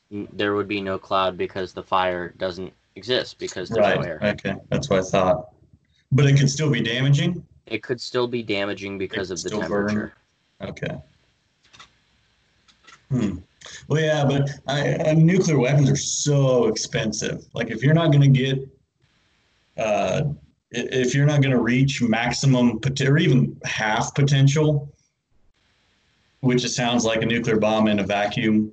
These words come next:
Speaker 2: would not reach, then you really wasted your money by detonating in space.
Speaker 1: I mean, unless it was dropped from space to detonate, that would be,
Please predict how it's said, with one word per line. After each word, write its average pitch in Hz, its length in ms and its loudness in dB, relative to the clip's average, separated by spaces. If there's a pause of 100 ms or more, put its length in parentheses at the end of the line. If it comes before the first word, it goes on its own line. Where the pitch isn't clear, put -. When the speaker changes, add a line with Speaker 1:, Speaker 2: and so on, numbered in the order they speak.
(140)
Speaker 2:
would 101 340 -4
not 101 320 0
reach, 107 520 -4
then 104 260 2
you 113 260 4 (100)
really 107 300 2
wasted 101 440 0
your 95 100 -2
money 95 400 -4 (720)
by 101 140 0
detonating 92 520 0
in 90 140 -6
space. 92 520 -4 (1800)
Speaker 1:
I 107 40 -2
mean, 110 220 -2
unless 113 340 0
it 127 60 -2
was 107 120 -2
dropped 107 300 0
from 101 220 -12
space 92 340 -8
to 92 120 -12
detonate, 80 480 -10 (760)
that 101 200 0
would 101 120 -4
be, 87 360 -8